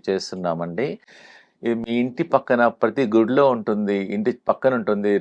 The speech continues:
రావి చెట్టు. ఇదేమో వేపాకు. మేమేం మూడు రావి ఆకులు, మూడు వేపాకులు దాన్ని గ్రైండ్ చేసేసి కొంచెం హాఫ్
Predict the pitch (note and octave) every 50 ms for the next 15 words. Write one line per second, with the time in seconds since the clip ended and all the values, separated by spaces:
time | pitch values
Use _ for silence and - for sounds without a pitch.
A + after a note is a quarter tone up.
0 | G2 G#2 A2 A2+ A#2+ A#2+ - - A2+ G2+ - - G2+ F#2+ F#2+ G#2 - - B2 A#2
1 | A2+ A#2 B2 C3+ C3 G#2+ G#2+ A2+ A#2 A2+ A2+ G#2 F#2 - - G2 G2 - - _
2 | _ _ - - _ _ _ A#2 A#2+ B2 B2+ B2+ B2+ C3 B2+ B2 B2 - B2 A#2+
3 | B2 B2+ C#3 C3 B2 A#2 G#2+ G#2+ A2 A2+ B2 C3 B2 A#2 A#2 A2+ - - A#2 A2+
4 | A#2+ C3+ - - - _ A2 A#2+ A2 A2+ A2+ G#2+ F#2+ G2+ A2+ B2 C3 - B2+ A#2+
5 | A2 - A2+ A2+ A2 A2+ - - G#2 G2+ G#2 G2+ F2 F#2 G2 G#2+ A#2+ C3+ C#3 B2
6 | A2+ A2 G#2 - G#2+ G#2 F#2+ - A2 A2 A2 A2+ G#2+ - G#2+ G2 G2 G2 G#2 G2+
7 | G2+ G#2 G#2+ A2